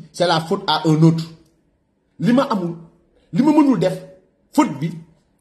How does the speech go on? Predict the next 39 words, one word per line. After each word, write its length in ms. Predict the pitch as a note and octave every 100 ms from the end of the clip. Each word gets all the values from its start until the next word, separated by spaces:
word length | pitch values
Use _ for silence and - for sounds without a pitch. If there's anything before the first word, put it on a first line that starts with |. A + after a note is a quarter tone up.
| - _ _
daa 200 | G3 F#3+
am 100 | G3
ku 100 | E3
ma 80 | F3+
ko 60 | D#3+
teg. 140 | D#3 - - _ _ _ _ _ _ _ _ _ _ A#2+
Nga 100 | D3+
ñëw 100 | G3
nga 100 | E3 F3
indi. 220 | F3 - - _ _ _ _ _ _ _ _ _ -
Jaay 200 | G2+ F3 E3+
nañu 160 | F3
pétrole 340 | E3 E3 E3+ D3
Sénégal. 460 | E3 D3 C3 F#2 - _ _ _ _ _ _ - -
Alal 200 | G3 F3+
baa 140 | F3+
ngi 100 | F3
seen 220 | D#3+ F#3
biir 180 | D#3 D#3+
kër 140 | - B2+
yi. 200 | G2+ - _ _ _ _
C'est 140 | -
des 160 | F#3 F#3+
milliardaires. 680 | E3 F#3 F#3+ E3+ C3+ B2 - _ _ _ _
Bu 120 | B2+
ngeen 160 | G#3+ G#3+
xëyut, 380 | - F#3+ D#3+
lekku 260 | D#3 G3 G#3
leen, 180 | F#3 D#3+
ñoom 220 | E3 F3
la. 140 | B2+ - - _ _
Bu 120 | B2
ngeen 120 | G#3 A3
xiifee, 340 | - G#3 F#3
ñoom 300 | D3+ F3+ C#3+
la. 100 | F#2+ - _ _
Système 440 | - C4 - F#3
bi 80 | D#3+
la. 120 | -